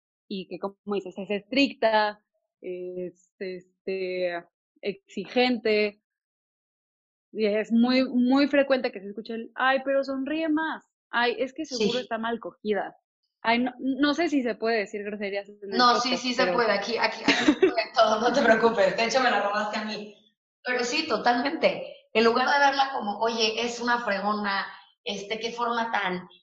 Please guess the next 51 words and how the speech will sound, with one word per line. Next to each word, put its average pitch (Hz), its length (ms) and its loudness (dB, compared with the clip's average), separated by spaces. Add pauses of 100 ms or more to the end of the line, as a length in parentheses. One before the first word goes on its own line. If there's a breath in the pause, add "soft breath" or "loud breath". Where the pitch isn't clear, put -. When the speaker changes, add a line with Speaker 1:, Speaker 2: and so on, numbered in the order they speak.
Speaker 2:
increíble 220 720 2
de 214 80 0
dedicarse 202 560 -6
a - 40 -12
su 190 180 -16
chamba, 196 460 -4
de 190 80 -8
ser 208 280 -10
líder, 202 500 -6
de 185 120 -8
manejar 185 380 -10
a 220 40 -6
su - 140 -16
equipo", 208 420 -18
es - 180 -10 (220)
la 185 160 -12
vieja 247 360 -16 (160)
mal - 180 -20 (120)
cogida, - 380 -14 (160)
insoportable, 190 960 -12 (640)
que 226 120 -4
no 240 140 -2
tiene 247 320 -8
otra 294 320 0
cosa 262 320 -2
más 240 200 -8
que 220 100 -10
hacer, - 240 -6 (520)
más 208 200 0
que 202 80 -10
estar 214 260 -2
metida 214 300 -10
en 190 80 -12
la 175 60 -12
empresa, 170 380 -8
porque 202 260 -8
nadie 233 340 -2
la 190 180 0
peló, 214 300 -4
no 226 320 -6
se 175 180 -8
casó 302 460 -4
y 269 100 -8
no 208 200 -6
tiene 196 180 -12
una 185 220 -8
familia, 233 420 -14
entonces, 220 320 -10
Speaker 1:
Exacto. 190 140 -4
Speaker 2:
por 196 120 -12
eso - 100 -20